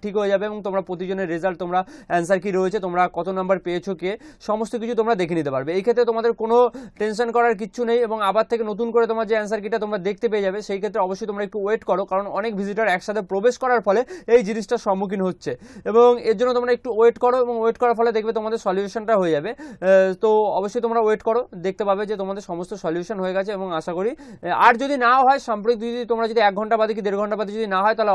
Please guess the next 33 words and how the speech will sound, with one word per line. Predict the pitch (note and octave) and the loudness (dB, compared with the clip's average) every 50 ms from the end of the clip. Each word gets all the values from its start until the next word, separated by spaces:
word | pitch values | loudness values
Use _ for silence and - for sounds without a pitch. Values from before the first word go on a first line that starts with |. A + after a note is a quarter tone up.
| F3+ | 2
অবশ্যই | F3+ G3 F#3+ - G#3+ | 2 0 -4 -4 -4
আজকে | F#3 G3 G3+ | -4 0 2
রাত | G3 G3 F#3+ D#3+ E3 | 4 4 4 4 4
বারোটার | E3 E3+ F3+ F#3 G#3 G3 F3 F3 | 4 4 4 2 0 -2 -2 -2
মধ্যে | F#3 F#3+ E3+ G3+ G3+ F#3+ | -4 -2 -2 -4 -6 -4
সেটা | F#3 F#3 F#3 - | -4 -6 -4 -4
ঠিক | F#3+ F#3+ E3+ | -6 -4 -2
হয়ে | F3+ F3 F3 | -2 -2 -2
যাবে। | F3 F3 F3+ | -2 -2 -2
এটা | F3 E3 F3 | -4 -4 -4
তোমাদের | F3 F3 F3+ E3 F3+ | -4 -6 -6 -8 -8
সঙ্গে | E3+ F#3 F#3+ F#3+ - D4+ - - F#3+ | -6 -6 -6 -8 -10 -18 -6 0 2
হান্ড্রেড | F#3 G3 G#3+ A3+ F#3+ A3 | 2 2 2 0 0 0
পার্সেন্ট | G#3 F#3 G#3 G#3 G#3 | -4 -4 -4 -2 2
যে | G#3 F#3+ | 4 4
আরআরবি | F3+ F#3 F#3+ F#3+ F#3 G3+ | 4 4 2 0 0 -4
গ্রুপ | E3+ D#3+ E3+ F#3+ F3+ E3 | -6 -4 -4 -4 -2 -2
ডি | G3 F#3 | -2 0
ওয়েবসাইট | F#3 F#3 F3+ F3+ - G#3+ F#3 G3 | 0 -2 -2 -2 -6 -6 -6 -6
সেখানে | F#3 F#3 F#3 | -4 -4 -4
প্রকাশ | E3 - E3+ F3 F3+ F3+ F3 - | -4 -6 -6 -4 -4 -4 -4 -4
করে | G3 F#3+ F3 | -6 -2 2
দেওয়া | F3+ F3+ F3 E3+ | 2 2 4 2
হয়েছে, | F3 F3 D#3 F3 G#3+ | 0 0 0 -4 -8
আহ, | - - - D4 C#4 A3+ - F#3+ F#3+ F#3 F#3 D#3 | -8 -10 -18 -18 -18 -8 -4 0 0 0 2 2
তো | G3 F#3+ F#3+ F#3 F#3 | 2 2 2 2 0
সেটা | G3 G3+ F#3+ F#3 | 0 2 2 2
আশা | F3 - F#3 | 2 0 -2
করি | F#3+ F3+ F#3+ | -4 -2 -2
তোমরা | F#3 F#3 F3+ F3 D#3+ | -4 -4 -4 -2 -2
দে-, | F#3 F3+ D#3+ - | -2 -2 -2 -4
তোমরা | F#3 F#3 F#3 E3+ G3+ | -4 -4 -2 -2 0
দেখেছো। | G3 A3+ G#3+ F#3 | 0 0 0 0